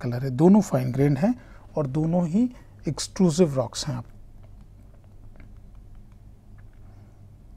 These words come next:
वेसिकुलर जो हैं अगर हम देखेंगे प्यूमाइस जो कि है वो आपका काफ़ी लाइट वेट होता है, जिसमें गैस एमिट होने की वजह से उसमें होल्स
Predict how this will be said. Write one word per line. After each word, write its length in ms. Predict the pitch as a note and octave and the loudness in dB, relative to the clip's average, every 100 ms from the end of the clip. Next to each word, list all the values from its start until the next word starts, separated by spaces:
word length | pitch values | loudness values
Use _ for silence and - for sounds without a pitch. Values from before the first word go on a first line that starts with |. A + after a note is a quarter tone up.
| - - - - - | -20 -20 -20 -12 -2
वेसिकुलर 640 | D3 D#3+ - G3 A3 A#3 | 4 4 4 4 6 6
जो 160 | F#3+ G3 | 8 6
हैं 200 | F#3 A#3 | 6 4
अगर 260 | E3+ E3+ | 4 4
हम 180 | E3 F3+ | 4 4
देखेंगे 420 | D#3+ D#3+ A3 A3+ | 4 2 4 4
प्यूमाइस 640 | F#3+ - E3+ D#3+ B2 - - - - - - | 2 2 4 4 2 -4 -12 -18 -20 -20 -6
जो 120 | C#3+ | -2
कि 120 | C3+ D3+ | 0 0
है 220 | D#3 G#3 | 2 2
वो 340 | D#3 E3 A3 - | 4 4 2 -2
आपका 460 | D3 D3 - - A#3+ - - - - | -2 -2 -2 -4 -4 -4 -20 -20 0
काफ़ी 420 | C#3+ - G#3+ C4+ - D3 | 2 4 4 2 0 0
लाइट 420 | C3+ C#3 E3 - | 6 6 6 4
वेट 160 | D#3+ C#3+ | 0 2
होता 240 | C3 - | 2 2
है, 140 | A#2+ G3+ - - - - - | 0 0 -4 -18 -20 -12 -8
जिसमें 360 | - F3+ B3+ - - - - | -2 0 0 -2 -10 -20 -10
गैस 540 | C3+ B2 D3 E3 - - - - - D#3 | -6 2 4 2 -2 -10 -18 -20 -8 -2
एमिट 300 | D3+ E3+ D#3 | 0 0 0
होने 180 | D#3 | -4
की 120 | D#3 D#3+ | -2 -2
वजह 240 | C#3+ C#3 | -2 -4
से 180 | C#3+ G#3 | -4 -4
उसमें 280 | F#3+ - D3+ | -4 -4 -6
होल्स 500 | - D3 C#3+ - | -4 -2 -2 -6